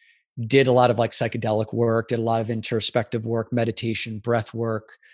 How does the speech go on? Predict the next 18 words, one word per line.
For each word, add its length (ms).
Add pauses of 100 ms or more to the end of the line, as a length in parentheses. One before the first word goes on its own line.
(240)
David 320
Deida 400
work, 440
all 100
that 160
stuff. 380 (1120)
Now 560
my 240
sexual 560
energy 460
is 140
some 120
of 60
the 60
most 300
potent 540 (680)
life 340
force 520